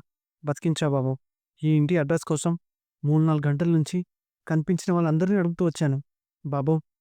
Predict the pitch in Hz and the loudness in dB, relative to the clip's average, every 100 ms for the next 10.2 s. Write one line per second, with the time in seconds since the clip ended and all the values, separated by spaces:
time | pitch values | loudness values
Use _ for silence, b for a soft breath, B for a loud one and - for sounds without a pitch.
0 | _ _ 143 143 160 170 160 156 165 147 | _ _ -6 -4 -2 -2 -2 0 0 0
1 | 156 151 165 170 185 160 180 160 135 - | 0 0 0 0 2 2 0 0 -2 -8
2 | _ _ _ 147 147 170 160 180 165 147 | _ _ _ -4 -2 -2 -2 -2 -2 -2
3 | 170 165 180 - 180 156 139 147 139 _ | 0 2 2 0 0 0 0 -4 -6 _
4 | _ _ - 156 160 151 147 196 214 175 | _ _ -8 -2 2 2 2 0 0 0
5 | 151 185 160 127 160 - _ _ _ 143 | 0 2 0 0 -2 -6 _ _ _ -6
6 | 147 147 180 151 190 180 190 208 151 175 | -2 0 2 2 2 2 0 0 0 0
7 | 220 165 123 - _ _ _ - 190 202 | 0 -2 -2 -6 _ _ _ -6 -4 -2
8 | 185 160 139 131 175 - _ _ _ - | 0 0 0 0 -2 -4 _ _ _ -4
9 | 143 139 185 190 190 196 175 160 165 202 | -2 -2 -2 0 2 2 0 0 2 4
10 | 160 135 | 2 0